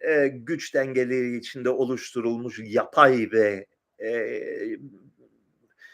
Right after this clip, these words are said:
kaotik bir devletti. E,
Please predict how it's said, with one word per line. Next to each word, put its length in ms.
kaotik 580
bir 180
devletti. 800
E, 680